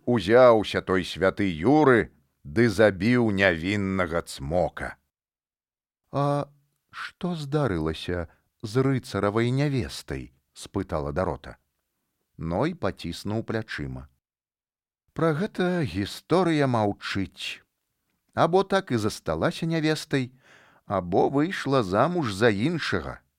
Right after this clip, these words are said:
Якія яшчэ варыянты?» «Я ведаю гісторыю пра адну нявесту. Толькі не надта вясёлую гісторыю», —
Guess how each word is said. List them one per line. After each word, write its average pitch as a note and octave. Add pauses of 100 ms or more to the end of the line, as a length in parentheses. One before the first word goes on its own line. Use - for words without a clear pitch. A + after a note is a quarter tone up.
(300)
Якія A3+ (160)
яшчэ -
варыянты?» F#2+ (1200)
«Я F#3+ (440)
ведаю G#2
гісторыю G#2+ (220)
пра D3
адну A#2+
нявесту. G#2 (960)
Толькі F#3+
не F3
надта D3+
вясёлую C#3
гісторыю», — F2+